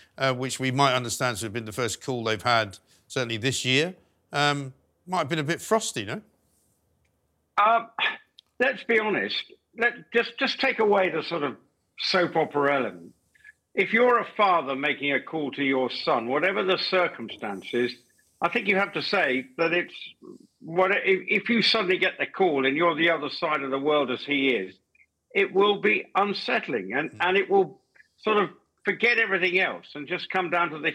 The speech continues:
Speaker 2: human interest. Your dad is no longer well. And that's what it's come down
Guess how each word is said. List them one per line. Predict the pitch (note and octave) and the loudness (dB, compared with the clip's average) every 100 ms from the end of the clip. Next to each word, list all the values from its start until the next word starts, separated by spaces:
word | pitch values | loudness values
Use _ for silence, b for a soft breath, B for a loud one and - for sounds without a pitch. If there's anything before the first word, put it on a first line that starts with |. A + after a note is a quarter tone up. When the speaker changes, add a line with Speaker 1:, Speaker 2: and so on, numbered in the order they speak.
| - | -2
Speaker 2:
human | G#3 F3+ F3 | 0 2 2
interest. | E3 - G#2 - _ _ _ _ | 0 -4 -8 -10 _ _ _ _
Your | D#3+ F3+ | 2 2
dad | B2 F#3 G3+ A#2 C#3+ - _ _ - | 2 0 2 0 -4 -8 _ _ -2
is | F3 C3+ | -2 0
no | F3+ F#3+ | 2 4
longer | F3 F3 D#3 E3+ - _ - | 4 2 0 -4 -4 _ -10
well. | D3+ G3 - - - _ _ _ | -2 0 0 -6 -20 _ _ _
And | E3+ F#3 | -4 0
that's | A#3+ B3 | 0 0
what | B3 A#3 | 0 0
it's | F#3+ | 0
come | - G#3 F#3+ | -2 -2 -2
down | F#3 F3+ D#3 | 0 0 -2